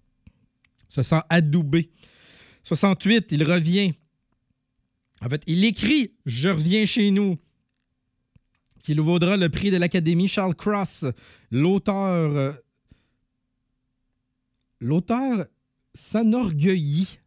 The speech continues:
d'ailleurs d'entendre Nana Mouskouri le chanter, la chanter en plusieurs langues.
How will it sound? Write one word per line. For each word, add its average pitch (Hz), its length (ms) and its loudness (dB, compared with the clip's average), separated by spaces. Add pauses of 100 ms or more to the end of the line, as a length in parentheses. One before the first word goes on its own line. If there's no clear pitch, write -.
d'ailleurs 151 600 0
d'entendre 147 480 0
Nana 151 240 0
Mouskouri 147 640 -2
le 139 120 0
chanter, 160 500 -2
la 135 140 -2
chanter 143 380 -4
en 135 120 -2
plusieurs 147 420 -2
langues. 113 500 -6